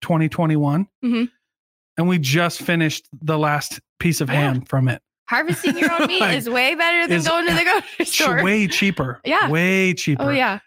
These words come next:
Speaker 1: And, like, you can, and I didn't, it's amazing how, like, people will sell you, like, half a cow.
Speaker 2: Mm-hmm.
Speaker 1: And it's,
Speaker 2: Yeah.
Speaker 1: and it's way cheaper than going and buying beef every
Speaker 2: Oh,
Speaker 1: week
Speaker 2: yeah.
Speaker 1: or whatever.
Speaker 2: Always go to the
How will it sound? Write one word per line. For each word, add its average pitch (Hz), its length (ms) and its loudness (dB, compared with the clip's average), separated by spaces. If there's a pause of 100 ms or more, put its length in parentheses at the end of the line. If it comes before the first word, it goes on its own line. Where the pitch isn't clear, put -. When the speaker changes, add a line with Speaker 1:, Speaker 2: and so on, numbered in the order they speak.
Speaker 1:
And, 180 120 2
like, 175 200 0
you 170 200 2
can, 185 260 0
and 165 240 2 (140)
I 170 100 0
didn't, 240 220 0 (440)
it's 196 140 0
amazing 226 400 2
how, 175 160 -2
like, 156 260 0 (960)
people 247 280 0
will 190 120 2
sell 208 260 0
you, 165 160 2
like, 131 180 -2
half 160 180 0
a 139 60 -2
cow. 165 340 -2 (120)
Speaker 2:
Mm-hmm. 269 180 2 (840)
Speaker 1:
And - 100 2
it's, - 120 0
Speaker 2:
Yeah. 196 140 -12
Speaker 1:
and 175 160 2
it's - 200 -4 (100)
way 170 320 0
cheaper 170 340 -2
than 139 140 0
going 151 300 2
and 147 100 2
buying 147 260 0
beef 147 220 0
every 135 320 -2 (120)
Speaker 2:
Oh, 226 80 2
Speaker 1:
week 147 80 2
Speaker 2:
yeah. 190 140 0
Speaker 1:
or 131 40 -4
whatever. 135 160 -2
Speaker 2:
Always 294 300 0
go 269 240 0
to 262 200 -2
the 226 180 -2